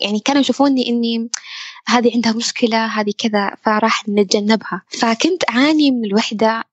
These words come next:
أع-، أع-، أعاني من السخرية، من التنمر،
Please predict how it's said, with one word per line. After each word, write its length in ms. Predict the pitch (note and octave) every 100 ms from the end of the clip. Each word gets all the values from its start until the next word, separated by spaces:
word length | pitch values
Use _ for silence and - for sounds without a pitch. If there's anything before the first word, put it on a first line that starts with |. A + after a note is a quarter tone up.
| -
أع-، 200 | - - -
أع-، 160 | G3 G3
أعاني 560 | G3+ G3+ A#3 C4 B3 A#3
من 340 | G#3+ G3+ G3
السخرية، 680 | G3+ - A3 - A3+ A3+ A3+
من 180 | G#3+ G3
التنمر، 760 | G3 - F#3+ A3 A#3+ A#3 A3+